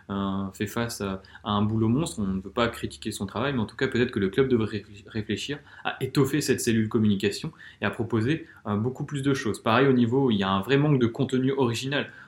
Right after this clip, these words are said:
En deux mille dix-neuf, il est primordial d'exister sur Internet, euh, que ce soit sur les réseaux, réseaux sociaux, euh, pour attirer le public qui est jeune,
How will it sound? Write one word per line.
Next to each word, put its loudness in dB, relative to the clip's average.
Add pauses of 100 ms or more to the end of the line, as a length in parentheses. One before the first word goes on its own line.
En 2
deux 4
mille 4
dix-neuf, 0
il 0
est -4 (120)
primordial 4
d'exister 0
sur -4
Internet, -4 (360)
euh, 0
que -6
ce -10
soit -10
sur -2
les 4
réseaux, -2
réseaux -2
sociaux, -2
euh, -2 (280)
pour 4
attirer 6
le 2
public -2
qui 4
est 10
jeune, 4